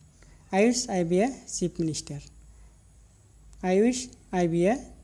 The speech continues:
actor," তেন্তে অনুমান কৰা বা আশা কৰা বা কল্পনা কৰা। গতিকে এনেধৰণৰ বাক্য আমাৰ অবাস্তৱ কল্পনা বা অনুমান কৰাৰ কাৰণে, সেইকাৰণে আইৰ লগত সদায় ৱাৰ বহাব লাগে।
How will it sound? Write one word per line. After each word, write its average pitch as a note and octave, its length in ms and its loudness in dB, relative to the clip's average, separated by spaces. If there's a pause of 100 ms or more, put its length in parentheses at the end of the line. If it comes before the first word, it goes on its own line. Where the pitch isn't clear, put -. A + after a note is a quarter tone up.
(220)
actor," - 300 -10 (800)
তেন্তে G3+ 220 -4 (720)
অনুমান G#3+ 420 2
কৰা G#3+ 180 2
বা G3+ 120 -2 (160)
আশা - 220 -4
কৰা F3+ 180 -2
বা F3+ 120 0
কল্পনা E3 420 -2
কৰা। D#3 180 -8 (520)
গতিকে G#3+ 240 0 (100)
এনেধৰণৰ F#3+ 360 0
বাক্য D#3+ 240 -6
আমাৰ F3+ 200 -2 (840)
অবাস্তৱ F3+ 440 -2
কল্পনা E3 300 -4
বা F3+ 120 -2
অনুমান D#3+ 280 -4
কৰাৰ E3 260 -6
কাৰণে, E3+ 300 -4
সেইকাৰণে E3+ 300 -6 (320)
আইৰ D#3+ 200 -2
লগত E3 240 -4
সদায় F#3 260 -4 (420)
ৱাৰ E3+ 160 0
বহাব D#3 280 -4 (500)
লাগে। C#3+ 220 -10